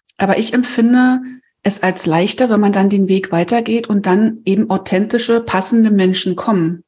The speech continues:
Und wie du gerade beschrieben hast mit deinen Konzertsälen, wer weiß, was du in diesen Konzertsälen für Publikum angezogen hättest oder eben nicht angezogen hättest.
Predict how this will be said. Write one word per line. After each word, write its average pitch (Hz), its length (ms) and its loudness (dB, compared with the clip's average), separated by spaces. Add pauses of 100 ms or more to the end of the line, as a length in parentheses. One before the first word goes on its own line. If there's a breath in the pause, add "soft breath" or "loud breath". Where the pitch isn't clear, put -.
Und 190 200 -2
wie 214 100 2
du 233 240 2
gerade 196 340 0
beschrieben 220 500 0
hast 233 220 0
mit 220 140 0
deinen 208 380 2 (100)
Konzertsälen, 185 1300 0 (140)
wer 196 240 0
weiß, 208 340 0
was 214 200 -2
du 220 180 0
in 220 100 2
diesen 214 260 0
Konzertsälen 226 840 0
für 220 320 0
Publikum 262 520 -2
angezogen 185 560 0
hättest 180 460 -4
oder 202 260 2
eben 208 260 2
nicht - 340 0
angezogen 175 520 0
hättest. 185 600 0